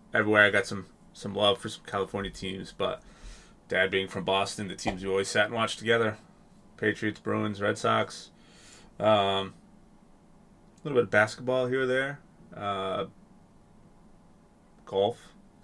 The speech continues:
I look forward to my Saturdays and Sundays when I can just clear a schedule and watch people far better than I'll ever be, uh, amaze me with a,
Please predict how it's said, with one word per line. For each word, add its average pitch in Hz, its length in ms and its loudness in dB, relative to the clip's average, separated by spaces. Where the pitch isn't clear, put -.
I - 60 -4
look 98 100 -2
forward 98 240 2
to 95 60 -2
my 90 140 -2
Saturdays 87 440 -4
and 82 80 -10
Sundays 82 380 -6
when 82 100 -16
I 80 60 -14
can 82 100 -10
just 82 180 -14
clear 87 200 -6
a 87 40 -12
schedule 90 500 -4
and - 100 -12
watch - 240 -2
people 85 140 -12
far 85 260 -4
better 85 220 -2
than 85 100 -8
I'll 82 240 -6
ever 87 180 -4
be, 85 380 -4
uh, 85 160 -4
amaze 92 380 -4
me 90 140 -8
with 87 180 -8
a, 85 160 -8